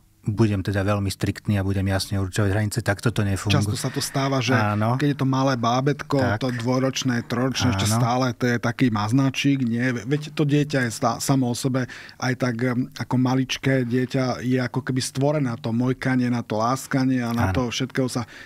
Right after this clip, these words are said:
Speaker 2: ten rodič sa mu častokrát podriaďuje, lebo moje dieťa, môj svet, samozrejme, a dávame mu všetko. Sú rodičia, ktorí tie mantinely nemajú a
Speaker 1: Áno.
Speaker 2: nechcú,
Speaker 1: Áno.
Speaker 2: alebo respektíve nie sú schopní ešte pri tom malom dieťati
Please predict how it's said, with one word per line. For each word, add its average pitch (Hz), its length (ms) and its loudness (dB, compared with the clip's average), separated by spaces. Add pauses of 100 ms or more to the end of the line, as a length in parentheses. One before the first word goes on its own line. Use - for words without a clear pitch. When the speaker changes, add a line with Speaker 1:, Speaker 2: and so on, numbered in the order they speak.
Speaker 2:
ten 120 160 -2
rodič 131 240 -2
sa 127 160 2
mu 120 80 0
častokrát 120 480 -2
podriaďuje, 131 560 0
lebo 120 400 -2 (240)
moje 117 400 0
dieťa, 113 240 -2
môj 107 240 -2
svet, 113 320 -2
samozrejme, 135 640 2
a 123 160 -4
dávame 120 400 0
mu 117 80 0
všetko. 123 640 -2
Sú - 240 0
rodičia, 110 320 -2
ktorí 104 320 -4
tie 110 160 -2
mantinely 104 640 -4
nemajú 117 560 0 (280)
a 104 140 2
Speaker 1:
Áno. 95 80 2
Speaker 2:
nechcú, 135 420 -2 (300)
Speaker 1:
Áno. 104 180 2
Speaker 2:
alebo 113 140 0
respektíve - 400 -4
nie 117 100 2
sú 117 140 -4
schopní 120 560 0
ešte 127 260 -2
pri 120 220 -4
tom 117 160 2
malom 117 240 0
dieťati 120 480 0